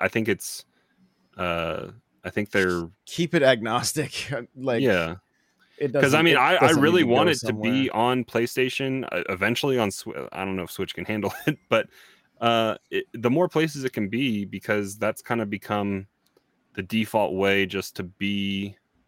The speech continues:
Speaker 1: talking through whatever,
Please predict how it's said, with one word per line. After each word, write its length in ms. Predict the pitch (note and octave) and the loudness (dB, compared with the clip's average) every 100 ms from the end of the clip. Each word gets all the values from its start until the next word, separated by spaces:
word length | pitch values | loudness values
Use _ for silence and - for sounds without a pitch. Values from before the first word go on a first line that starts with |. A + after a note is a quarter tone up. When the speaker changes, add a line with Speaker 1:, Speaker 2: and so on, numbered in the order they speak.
| _ _ _ _ _ - | _ _ _ _ _ -2
Speaker 1:
talking 640 | A2 G2+ G#2+ G2 F#2+ F2+ - _ _ _ | 0 0 -2 -2 -2 -6 -12 _ _ _
through 720 | - G#2+ A2 A2 G#2 G2+ F#2+ G2 _ _ _ _ - | -14 -2 0 2 0 -2 -6 -12 _ _ _ _ -10
whatever, 640 | F2+ F#2 C3 F2 D#2+ | -4 -2 -2 -2 -6